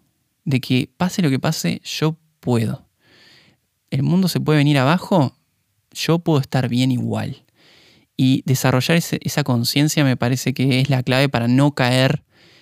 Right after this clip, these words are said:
en el narcisismo del modo queja, en el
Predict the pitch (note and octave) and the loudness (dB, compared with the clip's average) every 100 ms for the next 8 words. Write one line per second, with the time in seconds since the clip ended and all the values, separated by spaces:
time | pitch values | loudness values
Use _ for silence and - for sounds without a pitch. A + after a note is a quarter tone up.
0 | _ B2+ A#2+ A#2+ A#2+ A#2 - A#2 - C#3+ | _ -2 0 2 0 0 -2 -2 0 2
1 | C#3 C3+ C3+ C3 B2 A#2 B2+ B2+ B2 C#3 | 2 2 2 2 0 0 0 0 0 -2
2 | C3 - C#3 B2 B2+ B2 | 0 0 0 0 -2 -2